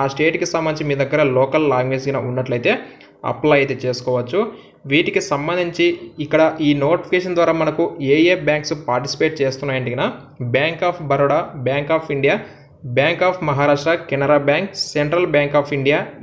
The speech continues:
Indian Bank, Indian Overseas Bank, అలాగే Punjab National Bank, Punjab Sindh Bank, Uko Bank, Union Bank of ఇండియాలో ఇక్కడ ఏవైతే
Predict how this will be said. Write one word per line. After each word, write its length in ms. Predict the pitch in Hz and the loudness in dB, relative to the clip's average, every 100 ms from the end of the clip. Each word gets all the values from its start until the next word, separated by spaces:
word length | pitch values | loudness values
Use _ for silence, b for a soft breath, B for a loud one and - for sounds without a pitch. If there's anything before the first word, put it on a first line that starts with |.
| 139 | -4
Indian 340 | 143 165 175 156 | 2 4 2 0
Bank, 220 | 135 175 226 B B B 139 | -2 -2 -6 B B B -4
Indian 280 | 147 170 196 - - 120 147 | 0 2 0 -2 -10 -2 2
Overseas 440 | 165 165 175 170 147 | 2 0 0 -2 0
Bank, 220 | 147 190 147 | 0 0 -2
అలాగే 240 | 143 147 151 147 | -2 0 0 0
Punjab 420 | 143 151 190 190 135 | -2 2 2 2 0
National 340 | 139 135 147 139 | 0 2 0 2
Bank, 180 | 190 - | 0 -2
Punjab 400 | 151 147 165 180 - | -2 2 2 0 -2
Sindh 240 | 139 139 143 | -2 2 2
Bank, 220 | 139 139 196 - - 135 | 2 2 0 -2 -8 -2
Uko 280 | 151 151 165 151 | 0 2 2 2
Bank, 260 | 147 143 196 - 147 139 | 0 2 -2 -2 -2 0
Union 340 | 165 180 175 151 | 2 2 0 0
Bank 240 | 147 147 | 0 0
of 60 | 147 - | -2 -4
ఇండియాలో 340 | 131 139 127 190 - B B - | -2 0 2 0 -2 B B -8
ఇక్కడ 180 | 170 170 180 - 135 | 0 2 2 2 4
ఏవైతే 340 | 170 185 185 | 4 2 0